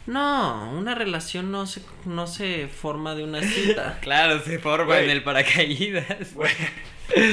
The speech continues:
Speaker 3: La cosa es que, por lo general, la gente que está utilizando,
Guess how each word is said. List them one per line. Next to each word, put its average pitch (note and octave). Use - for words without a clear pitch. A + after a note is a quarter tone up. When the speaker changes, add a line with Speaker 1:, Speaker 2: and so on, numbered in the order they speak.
Speaker 3:
La C#3
cosa D#3+
es E3
que, D#3+
por C3+
lo -
general, B2+
la D#3
gente D3
que D3+
está B2+
utilizando, A#2